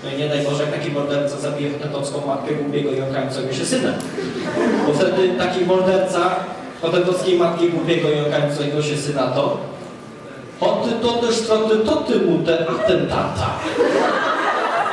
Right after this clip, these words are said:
Ale historia nie kończy się tak źle, bo hotentoci nie są w ciemię bici, łapią mordercę.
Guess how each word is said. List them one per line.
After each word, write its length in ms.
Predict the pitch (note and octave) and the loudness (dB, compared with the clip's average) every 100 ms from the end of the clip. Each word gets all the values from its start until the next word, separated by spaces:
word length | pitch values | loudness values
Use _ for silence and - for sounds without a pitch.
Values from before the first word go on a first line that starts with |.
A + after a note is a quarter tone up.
| - - - - - | -2 -2 -2 -4 -2
Ale 100 | F#2+ - - - - | -2 -2 -2 -4 -2
historia 400 | F3 A3 A3 - | 0 0 0 0
nie 60 | |
kończy 200 | G3 G3+ | -2 -2
się 180 | F3 - | -2 -2
tak 200 | F3 - - | -2 -2 0
źle, 240 | G#3 G3+ | 2 2
bo 240 | E3+ E3+ F3 | 2 2 0
hotentoci 440 | E3+ F3 F3+ F3 | 0 2 2 2
nie 100 | F#3+ | 2
są 160 | F#3+ F3 | 2 0
w 40 | - | 0
ciemię 240 | F#3 C#3+ | 0 0
bici, 420 | C#3 - F3 D#3+ E3+ | 0 0 0 2 2
łapią 240 | F#3+ F#3 | 2 2
mordercę. 480 | F3 E3+ F3+ - | 2 2 2 0